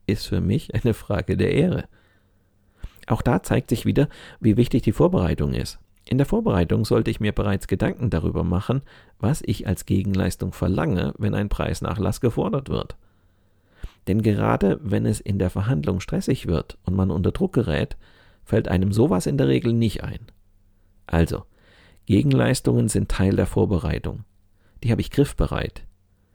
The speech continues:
Ich kann sie sogar selbst ins Spiel bringen, wenn die Verhandlung in Stocken gerät. Hm, ich könnte mir vorstellen, dass wir Ihren Forderungen zustimmen, wenn Sie uns beim Thema X Y auch entgegenkommen.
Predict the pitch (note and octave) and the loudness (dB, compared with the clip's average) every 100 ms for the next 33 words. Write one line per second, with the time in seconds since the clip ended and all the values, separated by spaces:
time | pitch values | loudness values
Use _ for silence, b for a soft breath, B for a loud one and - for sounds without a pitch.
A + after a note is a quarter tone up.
0 | _ - - F3 E3+ G#2 G2+ F#2+ F3+ - | _ -12 0 2 4 2 2 2 2 0
1 | - F2 - F2+ - F#2 F2+ F2 G2 G2 | -4 -4 -2 -2 0 0 0 0 0 -2
2 | A2 A#2+ A#2 G2 F#2 F#3 - A2+ D#2+ D2+ | 0 0 2 0 0 -2 -2 -2 0 -2
3 | - - - _ _ _ _ _ - A#2 | -4 -10 -16 _ _ _ _ _ 0 2
4 | F#2 B B B B B B - A2+ - | 2 B B B B B B -2 -2 0
5 | - D#3 F3 D3+ D3+ - A#2 - - C2 | 2 4 4 2 2 2 0 0 -2 0
6 | D#2+ F#2 F#2+ - A2+ G#2 - G2+ G#2 - | 0 0 -2 -2 -2 -2 0 0 -2 2
7 | A2+ A#2 A2+ A#2 A2+ - C#3 C#3+ - F#2+ | 2 4 4 2 0 0 0 0 -2 -2
8 | F2+ C3 b b b b b G#2 A2 A#2 | 0 -2 b b b b b 2 4 4
9 | G2+ G#2 - G2+ G#2 A2 G#2 G2 - - | 4 2 0 -2 2 2 2 0 -2 -8
10 | - A#2 - B2 B2+ C3+ C3 A2+ A#2 G#2 | -2 -2 0 0 2 0 0 0 0 0
11 | F#2 - F2 D2 D#2+ - C2 C2 | -2 2 0 0 -6 -4 -6 -6